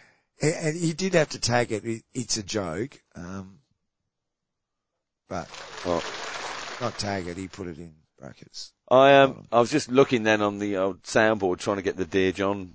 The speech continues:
Speaker 2: um, music up, but, uh, it's disappeared for some reason off there, so I shan't do that. But, uh, we did have some correspondence in the week, John. Um, of course, we unveiled our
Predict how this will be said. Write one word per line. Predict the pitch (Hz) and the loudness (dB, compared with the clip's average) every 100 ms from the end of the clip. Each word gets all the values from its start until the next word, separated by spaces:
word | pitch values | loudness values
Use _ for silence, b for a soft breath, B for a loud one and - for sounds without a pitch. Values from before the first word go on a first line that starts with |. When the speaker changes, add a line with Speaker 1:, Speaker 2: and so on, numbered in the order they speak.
| 67 | -10
Speaker 2:
um, | 85 87 82 78 80 _ _ _ 92 | -6 -4 -4 -8 -16 _ _ _ -8
music | 90 78 - | -8 -6 -2
up, | 87 - - _ _ | -2 -2 -20 _ _
but, | 95 85 | 0 2
uh, | 85 82 - | 2 0 -4
it's | - - | -16 -14
disappeared | 98 - 98 92 90 - _ | -12 -8 -2 0 0 -6 _
for | - | -16
some | - 80 78 | -12 -8 -6
reason | 78 80 - | -6 -8 -12
off | 76 78 | -12 -8
there, | 87 85 | -6 -6
so | - 95 85 - | -4 -8 -8 -12
I | 60 - - - _ _ _ _ _ _ - _ _ _ _ _ | -12 -12 -16 -20 _ _ _ _ _ _ -20 _ _ _ _ _
shan't | - 95 98 | -4 -2 0
do | 95 | 2
that. | 85 | 4
But, | 110 113 | 8 10
uh, | 117 b b b b _ _ _ _ _ | 8 b b b b _ _ _ _ _
we | 117 127 | -2 6
did | 156 | 8
have | 143 135 | 8 6
some | 120 | 2
correspondence | 113 123 110 123 117 107 - - - _ _ _ | 4 6 6 4 4 2 -2 -10 -14 _ _ _
in | 107 98 | -2 0
the | 95 | 4
week, | 101 - | 4 4
John. | 98 101 117 b b b - | 2 0 0 b b b 2
Um, | 92 95 95 95 98 69 | 6 8 6 4 -2 -14
of | - | -8
course, | 120 98 | -6 2
we | 104 | 2
unveiled | 98 95 113 110 107 92 | 2 6 8 10 8 8
our | 92 87 | 8 6